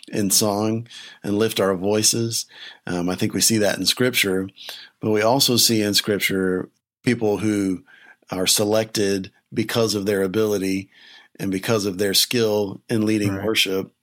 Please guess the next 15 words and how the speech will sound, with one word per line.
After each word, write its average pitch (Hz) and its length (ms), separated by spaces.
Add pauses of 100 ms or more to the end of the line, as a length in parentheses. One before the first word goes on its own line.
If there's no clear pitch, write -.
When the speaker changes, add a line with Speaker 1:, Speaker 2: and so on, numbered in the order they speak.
(240)
Speaker 1:
in 107 140
the 101 60
Old 107 200
Testament 98 640
specifically, 101 840 (380)
where 127 120
people 123 220
are 101 80
playing 110 440
and, 101 240
and 107 160
leading 104 560 (360)
the, 98 500
the 110 120
nations 101 800